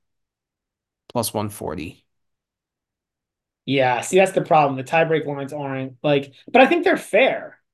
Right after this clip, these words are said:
Speaker 2: 'Cause, like, Hubie, because he serves so well, like, you forget about, like, y-, yes, he's playing better on return,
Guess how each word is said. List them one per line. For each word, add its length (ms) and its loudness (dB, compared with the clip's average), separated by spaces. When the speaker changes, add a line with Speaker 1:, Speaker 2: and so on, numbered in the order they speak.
Speaker 2:
'Cause, 120 0
like, 140 6
Hubie, 340 4
because 320 2
he 120 4
serves 440 0
so 280 -2
well, 280 -2
like, 160 0
you 100 -4
forget 220 0
about, 120 0
like, 100 0
y-, 220 0
yes, 220 -2
he's 140 -12
playing 260 -6
better 240 -4
on 120 -6
return, 680 -8